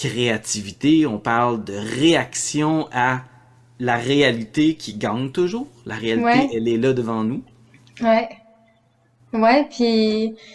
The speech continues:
Speaker 2: tu sais, en cuisine, euh, je, je t'entendais dire tantôt, euh, tu sais, je, je serais pas vraiment, euh, heureux dans la cuisine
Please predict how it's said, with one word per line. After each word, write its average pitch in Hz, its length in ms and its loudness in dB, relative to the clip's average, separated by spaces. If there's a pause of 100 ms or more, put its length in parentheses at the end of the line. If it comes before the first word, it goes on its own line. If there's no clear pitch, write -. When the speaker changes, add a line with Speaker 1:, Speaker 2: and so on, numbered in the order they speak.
(200)
Speaker 2:
tu 277 100 2
sais, 277 60 6
en 233 200 4
cuisine, 262 600 4
euh, 92 400 -2
je, 226 460 0
je - 100 -8
t'entendais 226 460 6
dire 240 240 4
tantôt, 254 460 6
euh, 226 160 8
tu 247 120 2
sais, - 140 -2
je, 208 60 -4
je - 60 -6
serais 226 280 4
pas 247 140 6
vraiment, 240 420 4
euh, 226 380 2 (280)
heureux 233 460 6
dans 254 140 6
la 214 160 2
cuisine 254 580 2